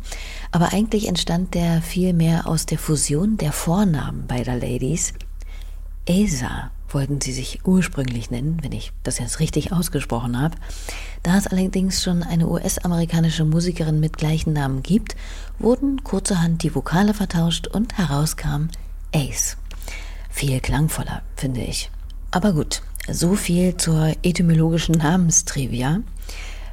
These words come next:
Bei meinen Vorbereitungen bin ich auf eine Aussage von Beza gestoßen, in der sie meinte, dass wenn die beiden miteinander jammen, ganz gleich wie viele Einflüsse da schon eine Rolle spielen, immer irgendwann auch das Türkische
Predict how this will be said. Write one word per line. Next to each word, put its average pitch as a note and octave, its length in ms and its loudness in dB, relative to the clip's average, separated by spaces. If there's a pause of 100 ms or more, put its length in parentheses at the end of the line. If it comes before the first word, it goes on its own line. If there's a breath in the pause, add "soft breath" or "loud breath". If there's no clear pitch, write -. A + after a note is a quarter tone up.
(140 loud breath)
Bei F#3 400 4
meinen F3+ 260 2
Vorbereitungen F#3+ 680 4
bin G#3+ 160 4
ich A3+ 120 2
auf - 120 -2
eine F3 280 0
Aussage D#3+ 400 2
von C#3+ 200 0
Beza C3 260 0
gestoßen, D#3+ 480 0
in E3 140 2
der F3+ 160 2
sie A3 140 4
meinte, F#3 520 0 (380 loud breath)
dass - 400 0
wenn F#3+ 160 4
die G#3 100 4
beiden F3+ 320 0
miteinander E3 560 2
jammen, E3+ 480 2 (220)
ganz - 420 -4 (100)
gleich D3+ 360 0
wie C#3+ 60 -4
viele C3+ 260 -2
Einflüsse D#3+ 480 0
da D3 140 0
schon - 160 -2
eine C#3+ 160 0
Rolle F3+ 300 4
spielen, D3+ 400 -2 (480 loud breath)
immer A#3 300 4 (100)
irgendwann F#3 640 2
auch D#3+ 320 2 (480 soft breath)
das D3+ 220 -2
Türkische - 580 0